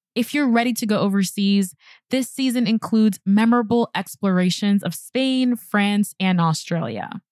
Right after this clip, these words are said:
However, if you'd rather stay closer to home, listen along as Out Travel the System profiles some of America's most vibrant cities,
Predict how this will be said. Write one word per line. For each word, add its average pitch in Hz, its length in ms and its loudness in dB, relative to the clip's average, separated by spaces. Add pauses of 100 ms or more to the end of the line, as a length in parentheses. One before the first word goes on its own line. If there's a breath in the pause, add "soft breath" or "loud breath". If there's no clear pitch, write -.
(540)
However, 240 720 2
if 233 160 -2
you'd 233 220 0
rather 339 320 2
stay 294 240 -6
closer 233 320 -2
to 202 120 -2
home, 180 360 4 (380 soft breath)
listen 311 340 -2
along 202 600 4 (120)
as 185 240 -2
Out 240 180 0
Travel 240 300 0
the 220 140 -2
System 185 640 0 (360)
profiles 226 680 0
some 220 100 0
of 202 220 -2
America's 185 580 2
most 180 220 0 (100)
vibrant 233 440 0
cities, 196 560 -4